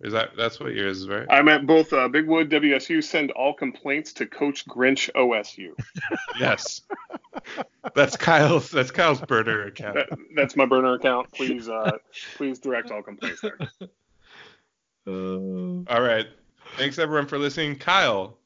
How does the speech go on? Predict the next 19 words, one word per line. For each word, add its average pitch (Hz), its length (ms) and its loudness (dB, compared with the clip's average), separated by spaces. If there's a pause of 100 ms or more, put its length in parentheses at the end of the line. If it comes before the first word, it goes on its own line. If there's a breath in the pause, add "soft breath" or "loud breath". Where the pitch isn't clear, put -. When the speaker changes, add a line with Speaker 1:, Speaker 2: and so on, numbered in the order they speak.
(320)
Speaker 1:
thank 190 360 -8
you 98 380 -8 (600)
Speaker 3:
Yeah. 156 760 6
Speaker 1:
for - 80 -20
joining 143 440 -4
our 139 140 -2
podcast. 127 800 -10
Speaker 2:
It's - 160 -18
been 175 180 4
a 127 80 4
pleasure, 113 360 4
guys. 101 300 4
Am 131 60 2
I 247 120 8
the 269 60 4
first 226 220 0
guest? - 340 -2 (340)
Speaker 3:
You 175 360 6
are. 147 520 4